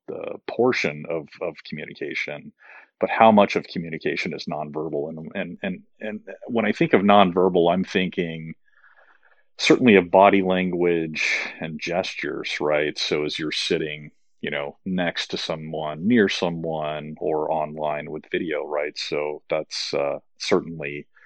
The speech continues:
those are, are, are visual cues that, that you're picking up on as a part of that nonverbal communication. So I guess kind of <laughs> long story short is, is how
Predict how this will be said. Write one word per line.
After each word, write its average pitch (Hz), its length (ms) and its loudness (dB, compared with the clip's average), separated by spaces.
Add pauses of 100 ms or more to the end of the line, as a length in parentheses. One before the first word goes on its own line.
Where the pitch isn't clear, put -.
(840)
those 113 220 8
are, 98 140 10
are, 95 420 4
are 87 40 2
visual 90 440 2
cues 120 580 4
that, 90 240 2
that 80 140 0
you're 85 140 -4
picking 87 420 -2
up 98 260 6
on 78 300 0
as 78 100 -10
a - 60 -10
part - 220 2
of 80 60 -8
that 76 200 0
nonverbal 80 640 -6
communication. 82 760 2
So 104 460 8
I 104 60 0
guess 98 200 0
kind 107 240 2
of 90 60 0
<laughs> 90 40 -6
long 101 220 -2
story - 380 2
short - 560 4 (360)
is, 104 320 4
is 107 360 2
how 127 720 4